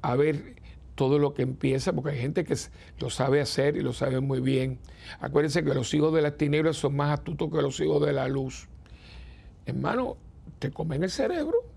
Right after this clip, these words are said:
Ah, en Puerto Rico hubo, hu-, ya no lo hace, pero hubo un tiempo que en el cine todavía una, una promoción en contra de las drogas, ¿no?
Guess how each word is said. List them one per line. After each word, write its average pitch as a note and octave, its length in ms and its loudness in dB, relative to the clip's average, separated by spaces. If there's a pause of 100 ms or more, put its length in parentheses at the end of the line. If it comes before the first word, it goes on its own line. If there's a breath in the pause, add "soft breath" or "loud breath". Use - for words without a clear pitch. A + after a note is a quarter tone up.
(1400 loud breath)
Ah, C#3+ 160 2
en D3+ 80 0
Puerto D#3 260 2
Rico F3+ 520 4
hubo, D#3 480 4 (100)
hu-, D#3+ 300 -4
ya F3 180 4
no A3+ 140 2
lo D3 140 4
hace, C#3 220 2
pero C3+ 220 2
hubo F#3 140 2
un F3 100 0
tiempo D#3 560 2 (500 loud breath)
que D3 100 2
en C#3 80 2
el C3 100 0
cine E3 280 2
todavía D3 540 4
una, D3 420 2
una C#3 400 0 (240)
promoción C#3 720 0 (360 loud breath)
en C3 120 -4
contra C3+ 400 -2
de B2 120 0
las A2+ 140 -6
drogas, A#2 400 0
¿no? D#3 160 -2